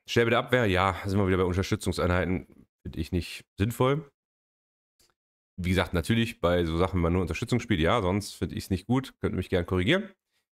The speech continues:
Unverwundbarkeit ist ganz nett, weil man dann halt, äh, eine Einheit irgendwie einmal so saven kann. Ist halt,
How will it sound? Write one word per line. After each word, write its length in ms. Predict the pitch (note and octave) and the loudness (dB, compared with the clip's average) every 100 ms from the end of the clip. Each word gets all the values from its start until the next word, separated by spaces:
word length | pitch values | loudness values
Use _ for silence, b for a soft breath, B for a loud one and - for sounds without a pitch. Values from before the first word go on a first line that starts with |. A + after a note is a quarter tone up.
| _ | _
Unverwundbarkeit 720 | A#2+ C#3+ C3 D#3 E3 C3+ C#3 | -2 2 2 2 2 2 2
ist 100 | A#2+ | 0
ganz 220 | - A#2 A2 | 2 0 2
nett, 200 | A#2+ A#2 | 0 2
weil 140 | G2+ | 2
man 120 | G2 | 4
dann 140 | F#2 F#2 | 2 2
halt, 300 | F#2 F#2 - | 0 0 -2
äh, 220 | F2+ F2+ | 0 2
eine 200 | - E2+ | 0 0
Einheit 240 | F#2+ G2 | 2 0
irgendwie 320 | - G2 F#2+ | 0 0 2
einmal 220 | F2 G2 E2 | 2 2 2
so 80 | |
saven 400 | E2+ - G2+ G#2+ | 0 2 2 2
kann. 300 | G#2 G#2 G#2 - _ _ _ _ - | 2 2 0 -4 _ _ _ _ -4
Ist 160 | F#2 | 0
halt, 380 | F#2 F2 E2+ - | 2 2 0 -6